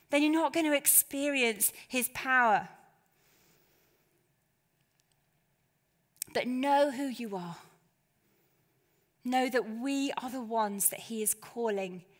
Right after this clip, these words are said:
to step up, to stand up, to take on his manifesto,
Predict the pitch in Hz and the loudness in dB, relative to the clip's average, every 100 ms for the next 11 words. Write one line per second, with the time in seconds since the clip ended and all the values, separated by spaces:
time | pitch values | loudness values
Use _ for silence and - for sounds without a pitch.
0 | _ _ _ - 202 - - - 233 - | _ _ _ -6 0 2 2 -2 -10 -10
1 | 208 - - - _ _ _ _ _ _ | -12 -14 -20 -20 _ _ _ _ _ _
2 | _ _ _ _ _ - 220 - - 262 | _ _ _ _ _ -8 -2 0 0 -4
3 | 247 247 220 185 - - - _ _ _ | -8 -6 -6 -6 -10 -20 -20 _ _ _
4 | _ _ _ _ _ _ _ _ - - | _ _ _ _ _ _ _ _ -10 -6
5 | - 262 254 - 247 254 247 240 226 220 | -2 0 -2 2 2 2 -2 -4 0 0
6 | 214 226 202 - - 170 | 0 -4 2 2 2 -2